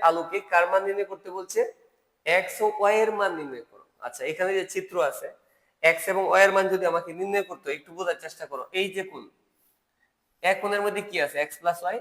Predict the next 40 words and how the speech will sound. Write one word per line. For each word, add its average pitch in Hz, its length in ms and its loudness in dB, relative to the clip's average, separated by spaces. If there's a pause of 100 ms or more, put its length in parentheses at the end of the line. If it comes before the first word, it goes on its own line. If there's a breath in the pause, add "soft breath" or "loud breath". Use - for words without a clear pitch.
(600)
এবং 143 120 -2 (180)
সি 202 100 -4 (100)
কোণের 180 240 -2
মধ্যে 175 240 -6
কি 160 80 -8 (100)
আছে? - 160 -16 (580)
এক্স 202 220 2
মাইনাস 120 260 -2
ওয়াই। 113 160 -12
তার 151 120 -2
মানে 185 120 0 (200)
এ - 20 2 (100)
কোণ, 170 200 -6
যেহেতু 180 200 -8 (240)
এক্স 196 240 0
এবং 208 120 0 (100)
ওয়াই 196 180 10
এর 202 100 2
মান 196 200 2
প্রয়োজন, 139 280 -6 (100)
বুঝো 165 220 -8 (520 loud breath)
কার 165 200 10
কার 196 180 4
মান 185 100 8 (100)
প্রয়োজন 139 320 -6
এখানে? 160 220 -8 (720 soft breath)
এক্স 160 300 -2
এর 202 120 -2
মান 208 180 2
আর 180 120 4
এবং 180 100 -2 (100)
কার 196 180 10
মান? 160 120 0 (680)
এক্স, 165 240 2 (120)
ওয়াই, 170 220 8 (380)
এই 190 100 4
দুইটার 190 280 2
মানের 175 280 4
প্রয়োজন। 120 300 -4 (560)
সেহেতু 165 220 -4